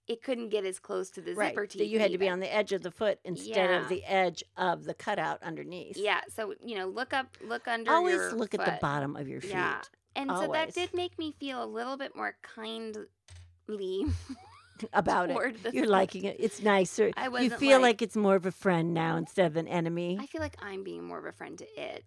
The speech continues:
Speaker 2: I see.
Speaker 1: You know, like, I'm not being like,
Speaker 2: More
Speaker 1: "Oh,
Speaker 2: accepting.
Speaker 1: stupid foot,"
Speaker 2: You're
Speaker 1: you
Speaker 2: accepting
Speaker 1: know?
Speaker 2: its diversity.
Speaker 1: Yes,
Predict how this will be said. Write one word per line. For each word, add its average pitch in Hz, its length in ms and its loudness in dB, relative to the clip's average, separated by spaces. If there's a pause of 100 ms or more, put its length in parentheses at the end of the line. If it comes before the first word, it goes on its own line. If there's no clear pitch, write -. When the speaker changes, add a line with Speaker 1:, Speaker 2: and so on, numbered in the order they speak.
(120)
Speaker 2:
I 180 120 2
see. 226 180 -4
Speaker 1:
You - 60 -2
know, 226 360 0
like, 196 260 -2
I'm 202 200 -2
not 190 200 -6
being 190 160 -8
like, 139 200 -10 (160)
Speaker 2:
More 202 140 8
Speaker 1:
"Oh, - 20 10
Speaker 2:
accepting. 202 760 4
Speaker 1:
stupid - 140 -10
foot," - 360 -6
Speaker 2:
You're 196 80 8
Speaker 1:
you 170 60 4
Speaker 2:
accepting 202 460 6
Speaker 1:
know? 196 60 4
Speaker 2:
its - 140 -4
diversity. 185 560 4
Speaker 1:
Yes, 196 320 6